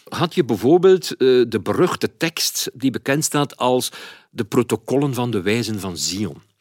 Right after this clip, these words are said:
Dat was dus een vervalsing, dat was ook een hoax, een valse tekst, hè, voor alle duidelijkheid. Maar die werd bedacht, geschreven en dan verspreid, alsof het dus over de, de samenvattingen ging, de notulen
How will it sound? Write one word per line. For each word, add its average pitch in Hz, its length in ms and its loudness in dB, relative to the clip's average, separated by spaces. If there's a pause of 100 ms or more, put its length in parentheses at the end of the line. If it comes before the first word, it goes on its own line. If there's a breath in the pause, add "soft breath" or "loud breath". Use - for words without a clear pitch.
(480 loud breath)
Dat 113 220 0
was 180 140 0
dus 185 120 6
een 131 120 4
vervalsing, 104 760 -4
dat 151 140 -6
was 107 140 -2
ook 117 120 -2
een 95 80 -4
hoax, 87 420 -4
een 92 120 -6
valse - 480 -6
tekst, - 280 -10
hè, 123 120 -6
voor 117 140 -2
alle 123 160 0
duidelijkheid. 131 640 -4 (680 loud breath)
Maar 143 340 2
die 147 160 2
werd 160 280 0
bedacht, - 600 -2
geschreven 180 720 -2
en 143 120 -6
dan 131 140 -4
verspreid, 127 600 -2 (520 loud breath)
alsof 139 540 4
het 254 140 0
dus 226 240 0 (100)
over 147 420 4
de, 120 720 2
de 104 100 -6
samenvattingen 175 1000 2
ging, 185 320 -4 (380 soft breath)
de 123 160 4
notulen 180 800 0